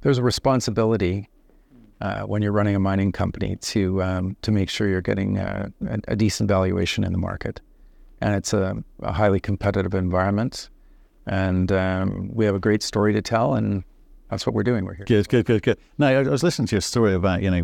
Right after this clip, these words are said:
Speaker 2: the, the humble beginnings of this twenty-year overnight success of yours. Is it, it takes a lot to kind of s-, stay, stay on the straight and narrow, you know, to actually build,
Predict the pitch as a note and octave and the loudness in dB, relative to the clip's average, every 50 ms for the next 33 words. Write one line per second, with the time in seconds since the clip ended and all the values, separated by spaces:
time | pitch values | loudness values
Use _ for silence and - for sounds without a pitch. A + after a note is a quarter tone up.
0 | E2 D#2+ - - F2 F#2 - G2+ G2 G2+ - - B2+ B2+ G#2+ G#2 E2+ G2+ F2 - | 0 -4 -6 -6 -8 -8 -6 -2 -4 -4 0 0 0 2 2 0 -2 -2 -2 2
1 | A2 G#2 G#2 F#2+ F2+ F2+ - - A#2 G2+ - G2+ F#2+ - - - - - - G#2 | 2 2 4 4 2 2 0 0 -4 -2 -2 -2 -4 -4 -6 -12 -8 -2 -2 0
2 | F#2 - G2+ F#2+ F2+ E2 E2+ G2+ F#2 G2+ G2+ F#2+ D#2+ - - F2+ - - G2+ F#2+ | 0 2 2 2 2 2 2 0 2 2 2 0 0 -2 -6 -4 0 0 0 0
3 | - - - - _ _ _ _ _ - A#2 G2 G#2+ G#2 G2 G2 F#2+ F2 - - | 0 -4 -12 -14 _ _ _ _ _ -4 -2 2 2 4 2 2 0 -2 -6 -10
4 | _ _ _ _ _ _ - C3+ B2+ B2+ A2+ - - - - - - - - - | _ _ _ _ _ _ 0 2 2 2 2 -2 -6 -20 -20 -20 -20 -20 -20 -20
5 | _ _ _ _ _ _ _ _ _ _ - - _ - - _ - - - - | _ _ _ _ _ _ _ _ _ _ -20 -20 _ -20 -20 _ -20 -12 -4 -2
6 | G#3 G#3 - - D#3 C3 - A#2+ B2 C#3+ D3+ - - - - - B2 A2+ G#2+ - | 0 0 2 2 0 2 2 2 2 2 2 0 -2 -4 -6 -2 -2 -2 -2 -2
7 | - - _ - - - - - C3+ C3 B2 B2+ - - B2 - - D3 D3+ D3 | -6 -12 _ -12 -12 -6 0 2 2 4 4 2 -2 -2 -6 -2 0 2 2 2
8 | C3 A#2 - - B2 A2+ G2 G#2 A2+ A2+ A2 F#2+ D#2+ D#2+ F#2+ G2 A2+ A2 G#2+ G#2+ | 2 0 0 0 0 2 2 2 0 0 0 -4 -4 -6 -4 -2 0 0 0 0
9 | G#2 - - - - B2+ B2 A#2+ G2+ - - A#2+ G2+ - A#2+ A2+ A2 G#2+ - | -2 -2 -6 -6 -4 -2 0 0 0 0 -2 -2 0 2 2 4 4 2 0